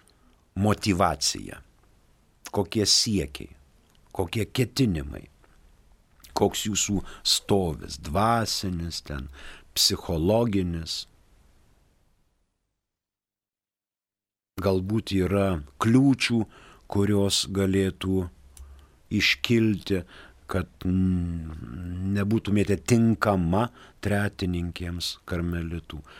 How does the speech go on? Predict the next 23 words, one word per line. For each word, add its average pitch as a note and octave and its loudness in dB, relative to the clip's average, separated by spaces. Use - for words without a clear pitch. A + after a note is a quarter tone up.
Ir - -10
čia C#3+ -2
labai C#3+ 0
daug C3+ -2
klausimų F#2 -4
yra. C#2 -12
Kiek G2+ -2
žinau, G#2 2
pas G#2+ -4
mus A2 0
viena G2+ 0
yra D#2+ -6
tik - -8
tai F2 0
moterų F2 -2
vienuolija E2+ 0
karmelituose, F#2 0
tai F#2 0
Paštuvoje. F2+ 0
Čia - 0
važiuojant G2+ 2
nuo F#2+ 2
Raudondvario E2+ 0